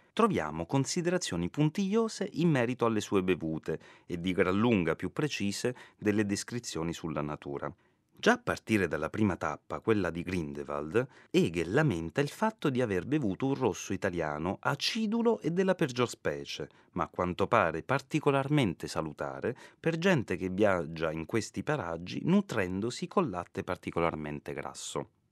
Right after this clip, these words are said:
Un sollievo arriva con i frati cappuccini, dove aveva trovato ospitalità alla fine della lunga camminata. Qui, racconta Hegel, fummo serviti di vino rosso italiano, il migliore finora assaggiato,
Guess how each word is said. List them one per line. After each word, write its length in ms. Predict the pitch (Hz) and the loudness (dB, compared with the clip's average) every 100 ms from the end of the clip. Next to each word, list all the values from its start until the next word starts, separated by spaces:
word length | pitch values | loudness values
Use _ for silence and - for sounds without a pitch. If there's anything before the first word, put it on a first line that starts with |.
| _ - | _ 2
Un 140 | 180 | 2
sollievo 500 | - 254 165 104 135 | 4 4 8 8 8
arriva 340 | 113 92 92 | 4 4 4
con 160 | 90 92 | 4 0
i 40 | |
frati 300 | 85 90 82 | 2 0 -2
cappuccini, 720 | 85 87 - 87 - 185 85 78 | -2 -4 -4 -6 0 2 2 -2
dove 260 | - 98 98 | -2 2 6
aveva 300 | 104 113 80 | 6 6 2
trovato 380 | 104 147 82 - | 2 2 0 -2
ospitalità 720 | - 180 185 208 220 196 - | -4 -2 0 0 2 0 0
alla 200 | 175 196 | 0 0
fine 300 | - 110 92 | 2 2 4
della 180 | 92 90 | 2 0
lunga 300 | 87 85 80 | 0 -2 -4
camminata. 640 | - 78 71 69 67 73 - - - - - - | -6 -8 -6 -8 -10 -12 -14 -20 -20 -20 -20 -2
Qui, 280 | 277 139 | 2 4
racconta 520 | 80 80 - 85 78 90 | 4 0 0 -2 2 0
Hegel, 540 | 73 71 78 78 107 - - - | 0 -6 -6 -4 -4 -6 -20 -6
fummo 280 | - 156 95 | 4 4 4
serviti 640 | - 101 98 160 175 120 | 0 -2 0 -2 0 0
di 100 | 98 | 2
vino 360 | 107 143 101 95 | 2 4 4 4
rosso 320 | 92 - 131 | 2 0 -4
italiano, 640 | 123 95 78 69 69 71 _ | -2 -2 -2 -4 -8 -12 _
il 180 | 143 180 | 2 6
migliore 480 | 180 175 226 107 80 | 6 6 4 4 0
finora 380 | - 80 76 | -6 -6 -6
assaggiato, 760 | 76 - 80 76 73 73 - | -8 -8 -8 -8 -12 -12 -14